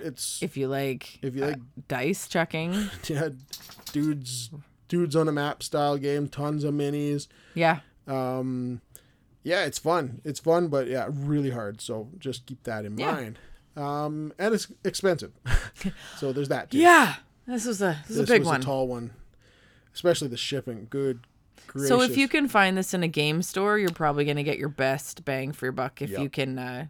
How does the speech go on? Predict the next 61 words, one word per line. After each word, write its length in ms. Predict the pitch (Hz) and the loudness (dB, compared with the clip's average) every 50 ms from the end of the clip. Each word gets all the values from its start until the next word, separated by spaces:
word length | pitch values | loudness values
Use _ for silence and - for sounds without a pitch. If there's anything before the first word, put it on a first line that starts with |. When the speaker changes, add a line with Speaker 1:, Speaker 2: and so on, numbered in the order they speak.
| - | -4
Speaker 1:
You 80 | - 170 | 0 4
Speaker 2:
not 200 | 156 147 151 147 | 6 8 8 8
Speaker 1:
don't 80 | 175 - | 8 6
Speaker 2:
have 120 | 156 160 | 4 4
to 60 | - 139 | 4 2
Speaker 1:
wanna 60 | 131 | 4
Speaker 2:
pay 60 | 190 | 4
Speaker 1:
pay 40 | 175 | 4
Speaker 2:
the 60 | 175 | 4
Speaker 1:
the 60 | 180 - | 4 2
shipping 140 | - 196 - | 2 0 0
on 120 | - 180 180 | 0 0 0
Speaker 2:
shipping, 120 | 180 185 | 0 0
Speaker 1:
this. 160 | 190 185 - - - - | -2 -4 -6 -10 -12 -4
Speaker 2:
not 220 | - 151 151 156 - | 0 0 0 2 2
get 80 | 170 | 0
Speaker 1:
The 40 | 160 139 | 0 2
shipping 280 | - 185 180 - 180 175 | 4 4 4 6 6 6
Speaker 2:
suckered 80 | 170 175 | 6 6
Speaker 1:
was 80 | 175 196 | 6 4
Speaker 2:
into 140 | 202 190 170 | 4 2 2
Speaker 1:
almost 60 | - | 2
Speaker 2:
all 60 | 156 170 | 4 4
Speaker 1:
as 40 | 180 | 4
Speaker 2:
the 100 | 190 175 | 4 2
Speaker 1:
much 220 | 151 175 - - 143 | 2 2 0 -2 -4
as 60 | 120 | -2
the 60 | 160 | 0
Speaker 2:
extras. 160 | 160 160 180 | 0 0 0
Speaker 1:
pledge, 880 | - 120 117 113 104 104 - - - - - - - 294 - - 233 - - | 0 -2 -2 -4 -6 -8 -10 -10 -10 -12 -8 -2 0 0 0 0 -2 -2 -4
Speaker 2:
<laughs> 60 | - | -8
Speaker 1:
which 200 | - 120 - - | -14 -12 -12 -12
is 100 | 113 110 | -12 -10
nuts. 280 | 113 113 117 113 160 | -10 -8 -6 -4 -2
Speaker 2:
Yeah. 220 | 151 139 117 120 143 - - - - - - - - - | 0 0 0 -2 -4 -6 -10 -12 -14 -20 -20 -20 -8 0
This 180 | - 202 202 - | 0 0 2 4
one, 200 | 214 202 208 208 | 2 2 2 2
this 260 | 185 190 226 233 - | 6 6 6 6 6
is 120 | 285 254 202 | 0 -2 0
the 100 | 196 180 | 0 2
one 200 | 170 160 147 143 | 2 2 0 0
that 120 | 143 175 | -2 -4
had 280 | 165 151 135 139 139 147 | -2 0 0 -2 -2 -4
the 200 | 147 139 123 - | -4 -4 -4 -2
absolutely 720 | 135 135 139 - - - 135 147 143 131 139 131 117 - - | -4 -6 -6 -6 -8 -6 -4 -2 -2 -2 -4 -6 -6 -6 -4
insane 580 | - 165 160 151 143 - - - 131 123 120 120 | -2 0 0 0 -2 -4 -6 -8 -8 -6 -8 -8
shipping, 400 | - - - - - 95 104 113 | -8 -10 -12 -10 -12 -12 -10 -8
I 40 | 131 | -6
Speaker 1:
Yeah. 120 | 120 107 | -6 -6
Speaker 2:
think. 240 | 90 76 69 - - - | -6 -8 -12 -14 -12 -8
Speaker 1:
And 80 | 139 135 | -8 -6
Speaker 2:
Yeah. 60 | 131 | -6
Speaker 1:
it's 80 | - | -4
just 120 | 135 127 131 | -4 -4 -4
like, 120 | 131 120 | -4 -4
"Here's 180 | 135 156 165 135 | -2 -2 0 0
your 80 | 185 | 0
shipping 260 | 180 - 214 175 185 151 | 0 0 0 0 0 -2
cost." 340 | - 151 143 156 156 - | -2 -2 -2 -2 -2 -2
Like, 140 | - 117 110 | -6 -8 -8
well, 300 | 110 113 139 160 170 160 | -4 0 2 2 2 0